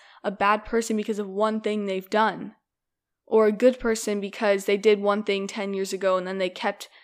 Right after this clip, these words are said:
hurting you over and over and over again. And also, I think that when we think of the people in our lives and we're trying to say, "Are, are these people mostly good or mostly bad people?"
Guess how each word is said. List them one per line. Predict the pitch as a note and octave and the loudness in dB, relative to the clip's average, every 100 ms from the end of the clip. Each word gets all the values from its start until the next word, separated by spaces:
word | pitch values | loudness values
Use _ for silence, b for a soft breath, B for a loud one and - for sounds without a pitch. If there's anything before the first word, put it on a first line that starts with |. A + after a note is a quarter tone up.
| b b b - | b b b 0
hurting | B3 A3+ A3 G#3 | 6 6 6 2
you | G3 F#3+ F#3+ - | 0 0 -2 4
over | G#3+ A3 G3+ G3 | 6 6 4 0
and | F#3 G3 | 0 2
over | G3+ F#3+ F#3+ | 0 0 -4
and | F#3 | 0
over | G3 G3+ F#3+ | 2 2 0
again. | F3+ F3+ E3+ - - _ _ _ _ _ _ | -4 -6 -10 -12 -16 _ _ _ _ _ _
And | A3+ | 2
also, | G#3 C4 C4+ G#3 F#3+ F#3+ G3+ _ _ _ _ _ _ _ _ _ _ _ _ _ _ _ _ _ _ | 4 4 4 2 2 0 -4 _ _ _ _ _ _ _ _ _ _ _ _ _ _ _ _ _ _
I | A3+ | 0
think | A3 - D4 D4 - - | 2 4 4 4 0 -18
that | A3+ G#3+ G3+ | 0 2 4
when | A3 G#3+ | 2 2
we | A#3 B3 | 2 0
think | B3+ A#3+ | 0 -2
of | A3+ | -2
the | G#3+ | -6
people | G#3 A#3 A3 | -6 -6 -2
in | G3+ | -2
our | F#3+ F#3+ | 0 -2
lives | F3+ - - - - _ _ _ _ _ _ | -2 -6 -8 -14 -18 _ _ _ _ _ _
and | G#3 G#3+ | -4 2
we're | G#3+ A3+ | 4 4
trying | - A3 G#3 G#3+ | 2 0 0 -2
to | |
say, | G#3 G#3 G3 | -2 0 2
"Are, | - G3 F#3+ - _ - - | 4 0 -2 -20 _ -20 -6
are | - G#3 | -2 -2
these | G3+ B3+ C4 | 0 0 2
people | C4 B3+ A3+ | 0 2 4
mostly | G#3+ G#3+ G3 | 4 2 -4
good | F#3+ G#3+ A3+ D#4 | -2 2 6 4
or | - G#3+ | 4 0
mostly | G#3+ G#3 G#3+ G3 | 0 -2 -2 -4
bad | F#3+ F#3+ F#3+ | -2 -2 -2
people?" | - F#3 - - G#3+ | -6 -12 -10 -12 -12